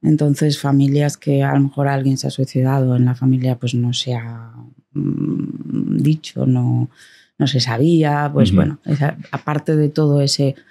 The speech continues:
Speaker 1: oscurantismo del, del suicidio, a mí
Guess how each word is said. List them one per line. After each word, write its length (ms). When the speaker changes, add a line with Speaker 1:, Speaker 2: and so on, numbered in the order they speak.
Speaker 1:
oscurantismo 800
del, 460
del 160
suicidio, 640
a 100
mí 240